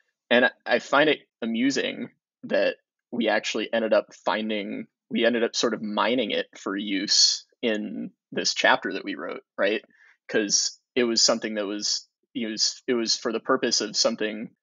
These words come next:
totally other than what we had originally done it for. But that's sort of, like, in the vein of this pessimistic or serendipitous, like, um, quality that we were looking for, um, in our method, right? That sort of these,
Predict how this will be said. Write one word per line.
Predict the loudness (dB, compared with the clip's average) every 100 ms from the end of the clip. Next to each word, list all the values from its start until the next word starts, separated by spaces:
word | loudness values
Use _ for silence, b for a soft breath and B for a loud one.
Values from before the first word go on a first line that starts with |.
| _
totally | -4 2 2 2 4
other | 4 4
than | 0 -2
what | -2 0
we | -2
had | -2
originally | -2 -4 -8 -8 -2
done | 2 2
it | 2
for. | -2 -2 0
But | 2
that's | 2 4
sort | 2 2
of, | 0
like, | 0 0 -4 b b b b 0
in | 0 2
the | 0
vein | 0 0 -2
of | -4
this | -4 -2 0 0 -2 -4 _ -4
pessimistic | 0 0 0 -2 -2 -2 -4
or | -6 -4
serendipitous, | -2 0 -2 -4 -2 -2 -2 0 2 0 -2
like, | -4 -4 -6
um, | -6 -6 -8 -14 _ _ _ _
quality | 2 6 6 4 0
that | -2
we | -2
were | -2 -2
looking | -2 -4 -6
for, | -6 -6 -2 -2 -4 _
um, | -4 -4 -8 -12 -14 _ _
in | 0 0
our | 4
method, | 4 4 -2 -4
right? | -4 -4 -2
That | -4 -4
sort | -6 -6
of | -8
these, | -8 -4 -4